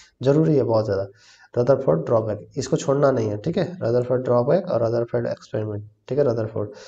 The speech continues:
और उसके बाद बोहर Model, ठीक है, ये, ये भी बहुत important है, दो इनका postulate है, दोनों postulate याद कर लेना, as it is, एनसीईआरटी से याद करना, दूसरा book से मत याद करना,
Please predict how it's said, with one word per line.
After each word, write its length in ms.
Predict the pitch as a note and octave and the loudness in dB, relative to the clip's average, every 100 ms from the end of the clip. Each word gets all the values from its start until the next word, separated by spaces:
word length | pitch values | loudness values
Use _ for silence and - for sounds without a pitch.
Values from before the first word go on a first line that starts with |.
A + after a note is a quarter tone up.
| - - | -20 -4
और 100 | C3 | 0
उसके 200 | C#3 - | 2 4
बाद 140 | D3+ D3+ | 4 6
बोहर 260 | C#3 C#3+ D3 | 4 4 6
Model, 340 | C3+ A2 A2 - - | 4 2 -2 -6 -8
ठीक 100 | C#3+ | -4
है, 80 | F3 F3 | -2 -2
ये, 260 | E3 G#3+ E3 | -4 -2 2
ये 120 | D#3 | 4
भी 100 | E3 | 4
बहुत 260 | C#3+ C#3+ | 6 4
important 520 | C#3 C3 C3+ C3 D#3 D3+ | 4 2 0 2 0 -2
है, 100 | F3+ | -4
दो 180 | D#3 C3+ | 0 2
इनका 200 | C3+ C3 | 2 0
postulate 480 | B2+ A#2+ - C3+ C#3 | 0 -2 -2 -2 0
है, 60 | D#3 | -2
दोनों 220 | B2+ C3 | -2 -2
postulate 440 | C3 B2 C3 C3 A#2+ | -2 -2 0 0 0
याद 220 | A2 - | -2 -2
कर 100 | A#2 | -6
लेना, 220 | A2+ A2 | -4 -2
as 140 | A#2 C3+ | -2 -2
it 140 | C3 | -2
is, 120 | B2+ | -2
एनसीईआरटी 460 | B2+ B2+ D3 D#3 C#3+ | 0 -2 2 2 2
से 140 | - | -2
याद 180 | C#3+ C3 | -2 0
करना, 180 | - D3+ | -2 -2
दूसरा 260 | B2+ A#2 A#2 | -2 -4 -6
book 180 | A2+ - | -8 -12
से 100 | A2 | -10
मत 200 | G#2 G2+ | -8 -6
याद 200 | G#2 G#2 | -8 -8
करना, 320 | - G#2+ A2+ | -10 -12 -10